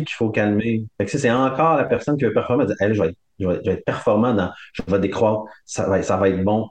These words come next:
je vais bien faire ça. » C'est ça qui est épuisant. C'est celui qui se fait tellement de soucis à être dans, toujours dans la performance. Là, il y a quelque chose qui est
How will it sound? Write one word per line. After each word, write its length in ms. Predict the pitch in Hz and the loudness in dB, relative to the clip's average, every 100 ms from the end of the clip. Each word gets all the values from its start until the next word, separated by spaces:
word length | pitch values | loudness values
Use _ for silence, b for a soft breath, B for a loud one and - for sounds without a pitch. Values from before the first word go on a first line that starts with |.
| B | B
je 100 | 92 | 0
vais 60 | 92 | 2
bien 180 | 95 113 | 4 2
faire 280 | 110 98 - | 2 -2 -2
ça. » 220 | - 120 | 0 0
C'est 200 | - - | 0 -4
ça 280 | 101 - 151 | -4 0 0
qui 140 | 156 151 | 2 0
est 140 | - | 0
épuisant. 680 | 101 98 98 90 101 113 113 113 | -4 -4 -2 0 2 2 -2 -6
C'est 220 | - 95 | -6 -4
celui 260 | 95 107 131 | 0 0 0
qui 60 | |
se 100 | - | 0
fait 60 | 104 | 0
tellement 320 | 117 113 135 | 2 4 2
de 60 | 143 | 0
soucis 480 | - 104 101 135 | -4 -6 -2 2
à 120 | 113 113 | 2 2
être 80 | 101 | 2
dans, 200 | 92 95 - _ _ | 0 -2 -6 _ _
toujours 260 | - 104 123 | 0 2 2
dans 100 | 113 | 2
la 80 | 98 | 0
performance. 760 | - 101 - 92 104 127 120 | 0 -4 0 0 2 0 0
Là, 60 | 117 | 0
il 60 | 110 | 0
y 40 | |
a 20 | |
quelque 200 | 104 95 | 0 -4
chose 280 | - 123 123 | 0 2 2
qui 80 | |
est 60 | 101 | -2